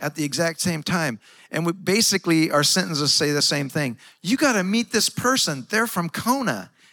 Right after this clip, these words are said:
She had met a dude from Kona that was working out there at the Y wam base.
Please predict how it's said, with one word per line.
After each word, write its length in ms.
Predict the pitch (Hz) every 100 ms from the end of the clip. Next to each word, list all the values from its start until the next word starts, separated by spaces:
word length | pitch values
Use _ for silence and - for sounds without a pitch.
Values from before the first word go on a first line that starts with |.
| _
She 280 | - - 294
had 140 | 165
met 200 | 147 160
a 60 | 196
dude 480 | 156 294 311 220
from 220 | - 143 131
Kona 460 | 151 135 135 156
that 180 | 147 156
was 260 | 156 127 131
working 360 | 147 170 185
out 180 | 156 143
there 160 | 135 135
at 80 |
the 80 | 131
Y 260 | 123 131 147
wam 220 | 135 113
base. 380 | 104 107 101